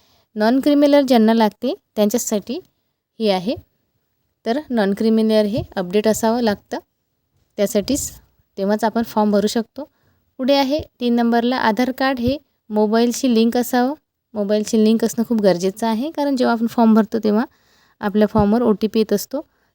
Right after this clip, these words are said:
त्यामुळं आधार कार्ड हे मोबाईलशी लिंक असणं खूप गरजेचं आहे. तर ह्या सगळ्या गोष्टी तुम्ही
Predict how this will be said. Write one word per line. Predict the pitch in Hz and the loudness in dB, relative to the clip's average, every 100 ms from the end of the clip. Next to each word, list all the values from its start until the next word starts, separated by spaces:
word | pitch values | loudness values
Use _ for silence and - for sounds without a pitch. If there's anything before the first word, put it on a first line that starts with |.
| - | -2
त्यामुळं | 202 196 214 | 0 4 4
आधार | 208 190 196 | 4 2 0
कार्ड | 214 208 | 0 0
हे | 208 269 | 0 -2
मोबाईलशी | 240 190 196 196 214 | -2 -2 -2 0 0
लिंक | 190 208 220 | 0 0 -2
असणं | - 220 | -2 -4
खूप | 220 202 | -4 -2
गरजेचं | 180 170 196 - | -2 -2 -8 -4
आहे. | 226 208 277 - _ _ _ _ _ _ _ _ _ - - | -6 -6 -10 -12 _ _ _ _ _ _ _ _ _ -16 -6
तर | 285 | -2
ह्या | 247 | -2
सगळ्या | 262 269 262 | -2 -2 -2
गोष्टी | 247 226 - | -2 -2 -2
तुम्ही | 226 226 | 0 2